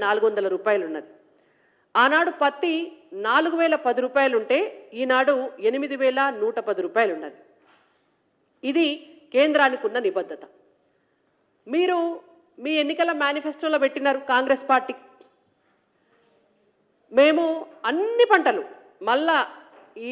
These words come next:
ఇందు-, ఇందువలదు అందు లేదు, ఇది అవుతది, అది కాదు, కాదు. తెలంగాణలో పండిస్తున్నటువంటి ప్రతి పంటను డైరెక్ట్గా రాష్ట్ర ప్రభుత్వమే కొనుగోలు చేస్తది అని.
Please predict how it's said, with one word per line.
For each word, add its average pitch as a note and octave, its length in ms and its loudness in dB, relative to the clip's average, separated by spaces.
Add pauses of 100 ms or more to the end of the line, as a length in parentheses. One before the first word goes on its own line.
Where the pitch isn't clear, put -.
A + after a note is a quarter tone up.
(120)
ఇందు-, C#4 400 0
ఇందువలదు D4 560 2
అందు C#4 260 -4
లేదు, C#4 240 4 (200)
ఇది C4 140 -4
అవుతది, C#4+ 480 2
అది B3+ 120 -4
కాదు, A#3 280 0
కాదు. G3 260 -2 (920)
తెలంగాణలో D4+ 760 2
పండిస్తున్నటువంటి C4 1040 -6 (120)
ప్రతి A3+ 340 -6 (200)
పంటను B3 460 -2 (280)
డైరెక్ట్గా F#4+ 560 2
రాష్ట్ర C#4+ 400 0
ప్రభుత్వమే C4 460 -6 (100)
కొనుగోలు B3 420 0
చేస్తది G3 400 -2
అని. E3+ 140 -8